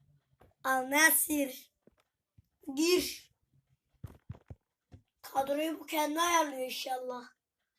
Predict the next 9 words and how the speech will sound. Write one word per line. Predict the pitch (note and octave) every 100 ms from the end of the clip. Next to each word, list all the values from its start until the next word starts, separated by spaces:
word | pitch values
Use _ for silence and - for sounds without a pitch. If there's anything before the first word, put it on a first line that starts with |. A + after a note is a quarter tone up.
| _ _ _ -
<clears throat> | C#4 D#4+ D4+ C4 - _ _ _ _ - -
Ana, | D#4 F#4+ A4+
seçime | G#4+ E4+ D4 F4+
sözleşme | F#4 F4 D4+ E4 D4 F#4
veriyor. | F4+ D#4 C4 B3 - _ _ _ - - _ _ _ _ _ _ _ _ _ _ -
Ronaldo | B3 B3+ C4 C#4+ D4+
nerede? | C#4+ C4+ - -
Ha, | - B3 B3
kanattaymış. | B3 B3 B3+ B3 C4 B3 - - -